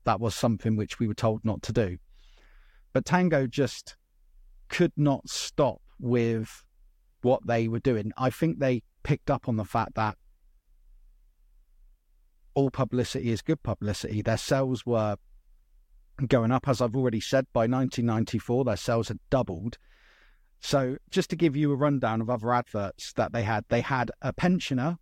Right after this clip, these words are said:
walking up to a man drinking a can of Tango. She walks up to him. She's in a black dress with a hat on, looking quite weird with a giant balloon. She walks up to him and, yeah,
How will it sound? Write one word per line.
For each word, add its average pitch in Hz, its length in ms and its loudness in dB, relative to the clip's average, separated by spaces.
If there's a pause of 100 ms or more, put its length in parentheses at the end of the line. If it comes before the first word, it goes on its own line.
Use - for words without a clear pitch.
walking 139 340 0
up - 140 -2
to 139 120 -2
a 123 40 2
man 127 240 2
drinking 123 320 0
a 120 80 0
can 120 240 0
of 107 80 -4
Tango. 123 460 0 (680)
She - 220 -2
walks 147 280 0
up 147 200 0
to 147 100 0
him. 170 240 0 (400)
She's 131 240 0
in 131 80 2
a 120 60 2
black 147 260 0
dress 139 400 -2
with 127 60 -2
a 117 80 -2
hat 135 180 -2
on, 131 300 -2 (240)
looking 151 240 2
quite 147 240 -2
weird 135 240 0
with 117 100 -6
a 113 60 -2
giant 147 320 2
balloon. 123 260 0
She - 160 -4
walks 151 300 -2
up - 180 0
to 117 140 -2
him 120 200 -2 (1160)
and, 120 260 0 (920)
yeah, 127 140 4